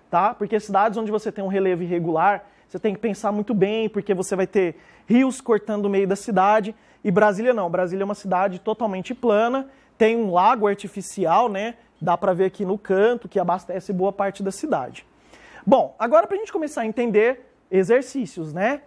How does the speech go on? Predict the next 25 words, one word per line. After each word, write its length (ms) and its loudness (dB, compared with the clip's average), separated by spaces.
Esses 300 4
aqui 220 -4
eu 60 4
vou 100 0
fazer 240 -4
com 120 -8
vocês, 580 -2
alguns 760 0
vão 160 0
ficar 220 -2
por 120 -4
sua 220 0
conta. 340 -20
Então 300 2
tá 100 0
aqui, 240 -6
ó. 140 -6
Para 240 4
começar 480 -2
a 20 -4
estudar 420 0
<clears throat> 560 2
a 60 -4
região 360 0
centro-oeste, 680 -2